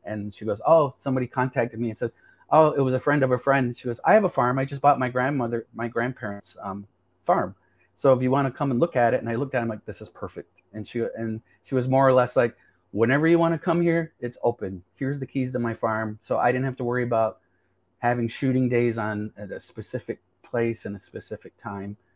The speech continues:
And so I did the location scouting, I did the costume design, um, I did the props, you know, um,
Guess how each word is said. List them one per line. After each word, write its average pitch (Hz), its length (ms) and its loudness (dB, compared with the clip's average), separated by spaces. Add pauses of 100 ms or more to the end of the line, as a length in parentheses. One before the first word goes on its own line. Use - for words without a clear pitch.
(360)
And 101 380 -4
so - 160 0
I 104 80 6
did 107 240 2
the 104 80 2
location 110 560 -2
scouting, 104 540 -2
I 90 40 -6
did 90 220 -8
the 92 100 -12 (120)
costume 113 500 0
design, 104 580 -2 (520)
um, 95 360 2
I 98 80 -4
did 98 300 -2
the 95 80 -8
props, - 800 2 (160)
you 120 140 -2
know, 104 420 0
um, 95 680 -4